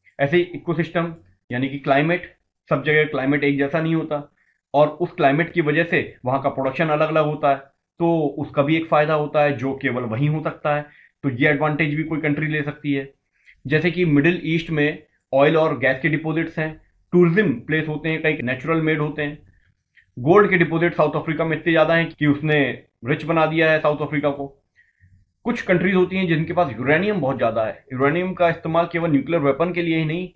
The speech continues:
बम्स बनाने के लिए नहीं, energy produce करने के लिए भी होता है। तो they are in at advantage of this। इसी के साथ एक और होता है advantage,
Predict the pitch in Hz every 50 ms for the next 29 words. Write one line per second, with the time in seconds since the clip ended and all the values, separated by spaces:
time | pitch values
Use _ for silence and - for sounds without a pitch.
0 | - 123 117 139 151 170 160 151 160 160 160 160 170 165 - 160 151 147 151 170
1 | 190 - - - - - 135 143 143 143 165 190 - 151 147 151 151 - 160 143
2 | 139 135 135 135 127 127 131 127 120 113 117 123 117 120 - 127 120 127 139 139
3 | 139 143 143 143 143 - _ - 131 127 147 139 120 113 131 143 160 160 185 175
4 | 165 170 156 123 123 151 147 147 - - 143 185 214 196 208 - 185 175 185 190
5 | - - - _ _ - 147 - 175 185 202 190 180 156 - 175 175 170 151 143
6 | 143 147 147 147 165 185 190